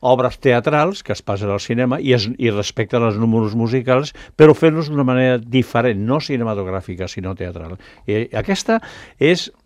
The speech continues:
ho, diríem, un musical, eh, amb alguns números només. És una comèdia en la qual els actors,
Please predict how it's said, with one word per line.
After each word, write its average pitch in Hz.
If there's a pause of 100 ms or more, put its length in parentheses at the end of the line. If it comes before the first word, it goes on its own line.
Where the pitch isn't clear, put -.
(360)
ho, 151 (320)
diríem, 151
un 151
musical, 151 (760)
eh, 123
amb 117
alguns 113
números 92
només. 87
És 98
una 135
comèdia 139
en 123
la 123
qual 160
els 117
actors, 135